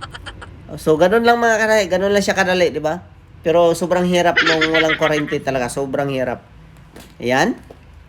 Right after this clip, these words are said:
So, ganun lang. Tapos yung print ng baby, tapos yung crown. Yung crown pala niyan, mga kalahi, is yung fondant din yan. Ayan. Di ba?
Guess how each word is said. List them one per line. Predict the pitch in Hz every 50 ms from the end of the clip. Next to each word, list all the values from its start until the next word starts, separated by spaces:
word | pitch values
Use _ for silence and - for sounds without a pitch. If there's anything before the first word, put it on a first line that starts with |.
| - - - - - - - - - - - - - - -
So, | - 156 156
ganun | 175 185 202 202 202
lang. | 196 196 160
Tapos | 180 180 - 185 180 -
yung | 180 175 170
print | 170 175 185 185 180
ng | - 185 175
baby, | 175 165 175 170 165 156 170 175 175 175
tapos | 170 156 - 160 156 -
yung | 170 170 165 165
crown. | - 180 196 185 175 151 127 - - - - - -
Yung | - 170 196 214 208
crown | 233 226 226 233 233
pala | - 220 226 226 220
niyan, | 220 214 214
mga | 208 208 202 190 185
kalahi, | 190 190 185 175
is | 156 170 - - -
yung | 165 170 170 170 165 165 170 165
fondant | - 175 170 170 165 170 165 160 156 -
din | 151 156 151 156 160
yan. | 156 147 135 117 - - - -
Ayan. | 127 123 120 110 98 95 - - - - -
Di | -
ba? | 120 120 127 135 147